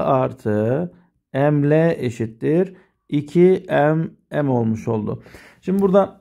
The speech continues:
nasıl yapacağız peki? Şöyle yapın gençler. Şu M'leri paylaştırın. Yani M M nasıl yazılır? M artı M şeklinde yazılabilir.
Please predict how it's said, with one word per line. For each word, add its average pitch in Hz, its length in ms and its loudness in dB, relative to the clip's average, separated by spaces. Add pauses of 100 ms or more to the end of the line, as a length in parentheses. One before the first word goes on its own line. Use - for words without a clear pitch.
nasıl 175 240 2
yapacağız 131 320 0
peki? 135 380 -4 (180)
Şöyle 208 260 6
yapın 131 240 2
gençler. 117 340 -2
Şu 147 180 -6
M'leri 185 520 0
paylaştırın. 143 560 0
Yani 151 480 2
M 170 300 2
M 170 100 2
nasıl 180 260 0
yazılır? 147 480 0 (100)
M 165 220 2
artı 135 300 2
M 147 340 0 (140)
şeklinde 123 920 0 (320)
yazılabilir. 131 1000 0